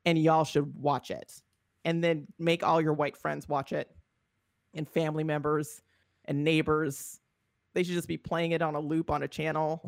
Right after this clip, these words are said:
<laughs> It's incredible because she says all the things that we already know, but in a way that's just like, that's just the truth.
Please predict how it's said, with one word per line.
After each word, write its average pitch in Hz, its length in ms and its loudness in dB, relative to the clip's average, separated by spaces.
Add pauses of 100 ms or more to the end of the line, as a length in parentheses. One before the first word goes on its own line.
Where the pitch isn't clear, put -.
<laughs> - 40 -4 (680)
It's - 400 2 (680)
incredible 185 840 0 (120)
because 170 420 0
she 185 120 -8
says 190 380 0
all 240 220 4
the 262 100 0
things 202 320 2
that 175 140 0
we 208 160 0
already 165 400 0
know, 151 420 -6 (360)
but 175 100 0
in 170 100 2
a 165 80 2
way 175 300 2
that's 160 240 -4
just 165 260 -4
like, 160 340 -2 (120)
that's 180 200 -2
just - 280 -6 (320)
the 185 80 0
truth. - 360 -8